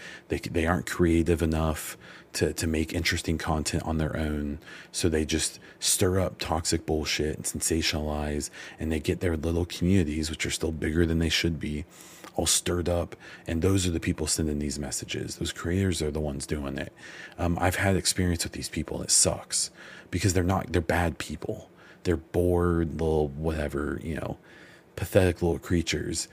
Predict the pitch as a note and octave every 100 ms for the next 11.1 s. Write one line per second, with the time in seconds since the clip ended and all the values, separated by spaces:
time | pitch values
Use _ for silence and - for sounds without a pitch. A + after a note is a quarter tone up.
0 | - - - - F2 D#2 F2+ F2 E2+ F2+
1 | E2+ D2+ D#2+ D#2+ D2+ C#2+ C#2+ C#2+ C#2+ -
2 | - - - E2+ D#2 D2+ - E2+ - F2+
3 | - - F2 - F2 D#2 E2 E2 D2+ C#2+
4 | D2 G#2+ A2 E2 D#2 - E2+ C2+ C2+ -
5 | - - - - - - - - - -
6 | - - - F#2 E2+ D#2+ D2+ D2 C#2 C#2
7 | C#2 - - - - - - - - -
8 | - F#2+ F2 D#2+ D2+ - E2+ D#2+ E2+ E2+
9 | D#2+ D#2+ D2 D2+ D2+ - - D2+ - D#2
10 | C#2+ B1+ C2 - - - - - - C2+
11 | C2